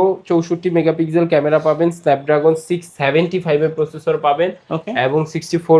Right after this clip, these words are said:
Speaker 1: মেগাপিক্সেল Type C পাঁচ হাজার এমএএইচ ব্যাটারি। এটা ধামাকা অফার থাকবে আমাদের কাছে মাত্র চোদ্দ হাজার পাঁচশো টাকা।
Speaker 2: চোদ্দ হাজার পাঁচশো
Speaker 1: Only
Speaker 2: টাকা।
Speaker 1: চোদ্দ হাজার পাঁচশো টাকায়।
Speaker 2: ওকে, ভাইয়া, তারপর?
Speaker 1: তারপর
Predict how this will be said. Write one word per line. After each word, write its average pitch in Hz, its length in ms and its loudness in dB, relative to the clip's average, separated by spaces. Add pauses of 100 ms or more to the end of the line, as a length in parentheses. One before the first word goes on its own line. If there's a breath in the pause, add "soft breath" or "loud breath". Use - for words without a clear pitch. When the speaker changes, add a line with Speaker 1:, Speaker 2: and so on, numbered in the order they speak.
Speaker 1:
মেগাপিক্সেল 165 580 2
Type 151 260 4
C - 0 - (180)
পাঁচ 170 200 4
হাজার 180 240 4
এমএএইচ 165 260 2
ব্যাটারি। 151 320 0 (480)
এটা 143 180 0 (200)
ধামাকা 147 380 2
অফার 160 240 0
থাকবে 160 260 0
আমাদের 143 260 -2
কাছে 156 240 -6
মাত্র 135 160 -8 (120)
চোদ্দ 160 160 -2 (100)
হাজার 143 240 -4
পাঁচশো 120 260 -8
টাকা। 110 180 -8
Speaker 2:
চোদ্দ 175 180 -2 (120)
হাজার 156 260 2
পাঁচশো - 220 0
Speaker 1:
Only 135 100 2
Speaker 2:
টাকা। 151 160 -4
Speaker 1:
চোদ্দ 156 160 -2 (100)
হাজার 127 260 -4
পাঁচশো 110 280 -10
টাকায়। 107 220 -20 (240)
Speaker 2:
ওকে, - 160 -16 (100)
ভাইয়া, 139 220 -4
তারপর? 143 220 0 (520 soft breath)
Speaker 1:
তারপর 143 240 4